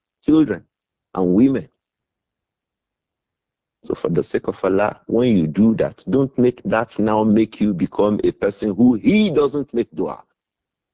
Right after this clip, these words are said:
His children need something, he will go to Afa. His husband, her husband needs something, she goes to Afa. The, you don't make dua to Allah. So make the dua. Don't disconnect yourself from where Allah has connected you.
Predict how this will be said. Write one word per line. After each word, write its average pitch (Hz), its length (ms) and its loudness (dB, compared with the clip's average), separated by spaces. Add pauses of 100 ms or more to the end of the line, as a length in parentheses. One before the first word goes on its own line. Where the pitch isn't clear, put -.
(280)
His 87 180 -2
children 113 380 2
need 107 140 0
something, 95 380 -4
he - 120 -4
will 80 80 0
go 92 160 0
to 82 160 -4
Afa. - 340 -6 (180)
His - 160 -4
husband, 98 720 -2
her 85 160 -2
husband 101 440 -2
needs 101 120 -6
something, 90 320 -4
she 78 160 -14
goes 90 280 0
to 82 100 -2
Afa. - 280 -6 (520)
The, 92 580 4 (380)
you 214 340 4
don't 170 300 0
make 143 240 -2
dua 107 240 -2
to - 140 -12
Allah. - 280 -18 (1600)
So - 180 -6
make 101 360 2
the 98 120 0
dua. 85 320 -2 (120)
Don't 151 540 -4
disconnect 98 800 -4
yourself 87 580 0
from 78 380 -2
where 90 320 0
Allah 87 340 0
has 80 220 -6
connected 78 600 -6
you. - 160 -14